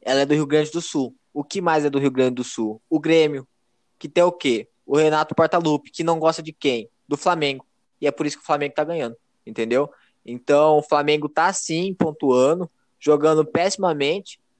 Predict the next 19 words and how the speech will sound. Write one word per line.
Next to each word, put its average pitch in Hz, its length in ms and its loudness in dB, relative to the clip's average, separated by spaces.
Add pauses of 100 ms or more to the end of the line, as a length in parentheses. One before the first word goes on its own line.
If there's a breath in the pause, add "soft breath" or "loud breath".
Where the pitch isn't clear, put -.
mas 147 300 -2
graças 156 500 0
ao 151 240 6 (280)
var, 175 420 2 (880)
que 143 720 -2
o - 60 -20
que - 180 0
o, 131 400 4
o 147 60 -6
dinheiro 135 420 -4
na 131 100 -2
mão 127 160 -4
da 127 60 -2
C 127 160 -8
B 123 100 -2
F 120 220 -4
não 120 100 -8
faz, 107 360 -6
né? 143 180 -8